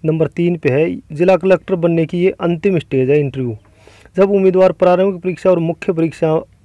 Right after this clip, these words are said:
पास कर लेता है तो उसके बाद उसको interview में भाग लेना पड़ता है। interview के लिए उस उम्मीदवार को बुलाया जाता है, उसमें कुछ अधिकारी हमारे सामने बैठकर कुछ जानकारी लेते हैं, कुछ सवाल पूछते हैं। जिस तरह से जवाब देते हैं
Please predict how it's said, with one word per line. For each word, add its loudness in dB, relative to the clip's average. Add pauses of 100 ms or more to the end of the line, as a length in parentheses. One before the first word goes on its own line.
पास 0
कर -4
लेता -4
है -2
तो -4
उसके -6
बाद -2
उसको -6
interview -2
में -4
भाग 2
लेना -4
पड़ता -6
है। -4 (480)
interview 0
के -4
लिए 2
उस 0
उम्मीदवार 0
को -8
बुलाया -2
जाता -2
है, -2
उसमें -6
कुछ -6
अधिकारी -2 (120)
हमारे 0 (460)
सामने 0
बैठकर -2
कुछ -6
जानकारी 0
लेते -6
हैं, -12 (320)
कुछ -2
सवाल 2
पूछते -4
हैं। -8 (300)
जिस -2 (220)
तरह 6
से -4
जवाब 0
देते -2
हैं 0